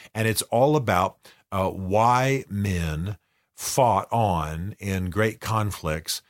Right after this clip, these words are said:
uh, when there was no hope, when they were sure to die. What makes men give themselves to a cause? This book has reduced me to tears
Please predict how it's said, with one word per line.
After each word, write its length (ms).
uh, 140
when 160
there 100
was 220
no 100
hope, 300
when 140
they 100
were 140
sure 200
to 100
die. 280
What 500
makes 560
men 440
give 280
themselves 560
to 160
a 40
cause? 360
This 160
book 200
has 140
reduced 420
me 80
to 100
tears 500